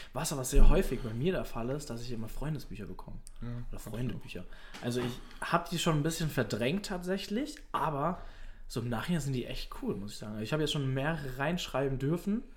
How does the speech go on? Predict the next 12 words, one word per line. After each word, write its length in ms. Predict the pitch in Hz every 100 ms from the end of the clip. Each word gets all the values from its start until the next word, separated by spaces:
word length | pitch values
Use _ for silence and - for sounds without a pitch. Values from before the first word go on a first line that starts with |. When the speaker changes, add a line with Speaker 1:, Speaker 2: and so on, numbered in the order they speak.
| - - - - - -
Speaker 1:
wobei 220 | 123 135
ich 80 | 135
unsere 280 | 131 123
früher, 520 | 110 - 117 113 113 -
ehrlich 260 | 113 107 -
gesagt, 260 | 120 104
ein 20 |
bisschen 220 | 107 - 101
besser 180 | 107
fand. 300 | 101 101 110 - - - - - - - - - - - -
Aber, 360 | 107 107 101 101
Speaker 2:
Ja. 240 | 107 104